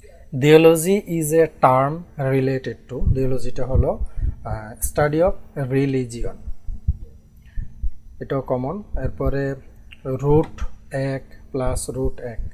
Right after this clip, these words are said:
এটার বর্গ কত? এটার বর্গ হবে ফোর। He died of fever, সে জ্বরে মারা গেল, এটার make it passive করতে হবে। He was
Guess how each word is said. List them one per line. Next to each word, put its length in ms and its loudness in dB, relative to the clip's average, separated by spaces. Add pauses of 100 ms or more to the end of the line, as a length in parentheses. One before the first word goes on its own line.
(140)
এটার 200 -2
বর্গ 380 -2
কত? 200 -4 (280)
এটার 140 -12
বর্গ 280 -10
হবে 240 -6 (540)
ফোর। 200 2 (1500)
He 160 2
died 220 8
of 120 4 (120)
fever, 260 -4 (220)
সে 160 -10
জ্বরে 260 -6
মারা 260 -8
গেল, 300 -4 (200)
এটার 260 -8
make 380 -6
it 720 -6
passive 360 -2
করতে 280 -12
হবে। 200 -10 (1120)
He 80 2
was 280 8